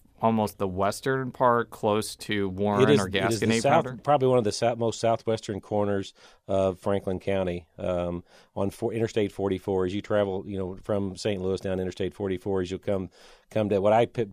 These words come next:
Speaker 2: typically tell people, if you've ever seen and you know where Merrimack Caverns is, basically Sullivan's just a little bit further west than, uh, where Merrimack Caverns is,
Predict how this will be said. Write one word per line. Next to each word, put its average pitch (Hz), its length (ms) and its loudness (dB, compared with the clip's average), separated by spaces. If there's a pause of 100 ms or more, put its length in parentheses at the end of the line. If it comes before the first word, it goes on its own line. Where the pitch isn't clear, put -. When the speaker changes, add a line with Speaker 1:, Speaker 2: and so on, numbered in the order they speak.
(140)
Speaker 2:
typically 117 380 -2
tell 107 200 2
people, 101 300 -2
if 98 140 -2
you've 104 160 -2
ever 104 240 0
seen 104 360 -2
and 101 160 -6
you 101 60 -2
know 101 140 0
where 98 120 0
Merrimack 101 360 -2
Caverns 98 380 0
is, 95 220 -2 (300)
basically 104 440 -2
Sullivan's 101 380 0
just 107 160 -8
a 98 60 -4
little 101 160 -2
bit 98 180 0
further 101 360 0
west 98 380 0
than, 92 300 -2
uh, 92 140 -2
where 101 160 0
Merrimack 101 320 -2
Caverns 87 400 -2
is, 87 240 -4